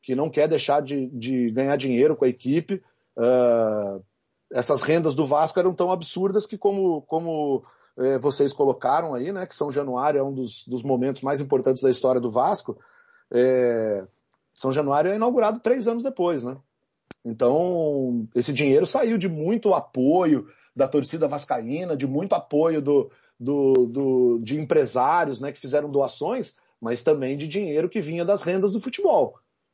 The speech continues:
né, que era, eram bastante significativos na época. Então, é, é importante a gente colocar sobre esses dois prismas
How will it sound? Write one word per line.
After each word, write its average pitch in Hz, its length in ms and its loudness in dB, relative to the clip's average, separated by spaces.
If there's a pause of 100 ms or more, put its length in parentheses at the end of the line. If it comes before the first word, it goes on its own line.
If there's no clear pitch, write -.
né, 123 180 -2
que 131 140 0
era, 131 260 2
eram 127 160 0
bastante 135 380 -2
significativos 185 680 -4
na 247 140 -4
época. 147 340 0 (380)
Então, 175 640 2 (260)
é, 131 480 4
é 143 60 4
importante 190 540 0
a 202 40 2
gente 170 400 -6
colocar 151 420 0
sobre 156 260 -6
esses 143 220 -12
dois 151 260 -2
prismas 147 720 -4